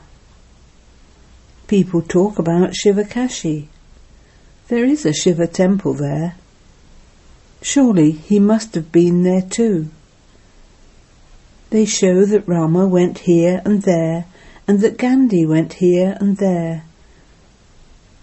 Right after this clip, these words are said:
So it is true that there is an image of Shiv Baba here and there. However, he is incorporeal. He is called the Father. No one else can be called the Father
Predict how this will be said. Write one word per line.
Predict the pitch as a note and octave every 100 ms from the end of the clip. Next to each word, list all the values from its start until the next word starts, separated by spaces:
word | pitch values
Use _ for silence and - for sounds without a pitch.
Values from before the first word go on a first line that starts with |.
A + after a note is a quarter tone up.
| -
So | - - C4
it | B3+ C4
is | B3
true | - - C4+ G#3+ D#3
that | D#3+ F#3+
there | F#3 G3+ G3+
is | - A3+ A3
an | A3+
image | G3+ E3+ E3 F3+
of | E3+
Shiv | - F#3+ F#3
Baba | F#3 F3 E3+ E3+
here | E3+ F#3+ F#3 F#3+ F#3+
and | G3 G#3+
there. | G#3+ A#3+ A#3 E3+ D3+ - _ _ _ _ _ _ _ _ _ _ _ _ _ _
However, | - A3+ A3+ A3
he | G#3+ G3+ G#3+ -
is | G#3+ A#3 A3+ -
incorporeal. | G3+ G3 G3+ G3 - F3 E3 D#3+ D#3+ E3 D#3+ _ _ _ _ _ _ _ _ _
He | - F#3
is | F#3
called | - G#3 G#3 G#3
the | G#3 G#3+ G#3+
Father. | F3 D#3 - D#3 D3 - _ _ _ _ _ _ _ _ _ _ _ _ _ -
No | A#3+ B3+ C#4
one | C4 A#3+ -
else | G#3 G#3+ -
can | - F3+
be | E3+
called | E3 - F3 F#3+ G3
the | G3+
Father | - E3+ E3 D#3+